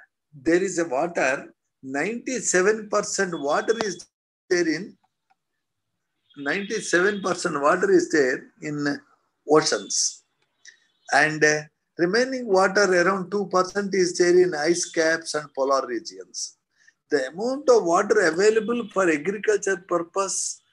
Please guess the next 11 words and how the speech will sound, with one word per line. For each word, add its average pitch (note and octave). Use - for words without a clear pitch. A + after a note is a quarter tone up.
for D3+
drinking, F#3+
all A3+
that A#3+
is A#3
less E3+
than G#3+
one D#3+
percent. A#2+
And, F3
uh, D#3